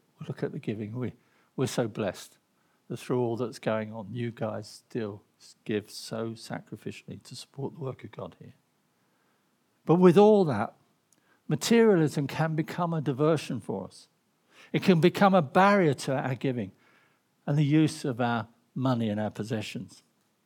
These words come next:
Randy Alcorn says, "Giving is the only antidote to materialism."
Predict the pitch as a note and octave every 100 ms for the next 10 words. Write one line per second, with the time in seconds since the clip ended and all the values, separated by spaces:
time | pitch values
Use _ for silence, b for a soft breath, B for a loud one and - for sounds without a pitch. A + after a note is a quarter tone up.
0 | _ _ _ _ _ _ _ _ _ _
1 | _ C#3 D#3 D3 D3+ D3+ D3 A2 C#3 A2+
2 | D#3+ D3 C3+ B2 A#2+ B2+ - D#3 D#3+ D#3+
3 | - D3+ C#3 A#2+ G#2 F#2 - - _ _
4 | _ - A#2 A2 B2 A2+ G#2+ F#2+ G2+